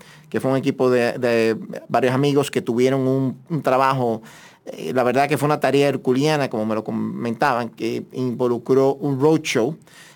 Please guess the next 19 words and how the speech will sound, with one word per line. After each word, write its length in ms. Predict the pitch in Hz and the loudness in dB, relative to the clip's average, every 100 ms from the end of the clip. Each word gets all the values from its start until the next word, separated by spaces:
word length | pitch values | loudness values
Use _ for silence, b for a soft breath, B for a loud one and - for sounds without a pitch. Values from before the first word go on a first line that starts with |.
| B | B
que 300 | - 170 170 - | 0 2 0 -6
implicaba 800 | 147 143 135 143 - 160 170 165 | -2 -2 -2 -4 0 2 2 4
ir, 320 | 160 165 175 165 | 4 4 4 -2
eh, 580 | 135 139 139 135 131 131 | 0 4 4 4 4 2
entre 360 | 139 135 131 127 | 0 -2 0 -2
ciudades 840 | 127 135 131 147 165 170 170 160 | 0 0 4 4 4 2 0 0
y 60 | 131 | 0
vis-, 420 | 123 117 - - | 0 -2 -8 -8
y, 480 | - 123 120 120 113 | -4 -2 0 -2 -2
y 80 | 120 | 0
reuniones, 520 | 127 151 156 127 151 B B B B - | 0 2 2 -2 -6 B B B B -2
eh, 260 | 120 120 | 2 2
llenar 420 | 127 131 143 165 | 2 0 2 2
una 180 | 170 175 | 2 0
agenda 580 | 147 165 170 170 165 156 | 2 2 2 2 2 0
de 240 | 135 147 | 0 0
por 240 | 143 147 139 | 2 2 2
lo 100 | 139 | 2
menos, 460 | 147 165 165 156 | 2 2 0 -2